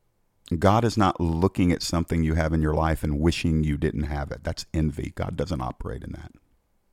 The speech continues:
God's not arrogant and he's not rude with you.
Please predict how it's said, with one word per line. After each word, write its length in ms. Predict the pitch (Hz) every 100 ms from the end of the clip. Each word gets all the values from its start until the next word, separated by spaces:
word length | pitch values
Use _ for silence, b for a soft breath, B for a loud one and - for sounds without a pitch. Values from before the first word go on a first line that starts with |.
| _ _ - _ b b b b b b
God's 240 | - 113 123
not 180 | 107 -
arrogant 460 | 80 92 98 110
and 80 | -
he's 140 | 101 127
not 140 | 117 -
rude 340 | 98 127 104
with 180 | 80 71
you. 220 | 73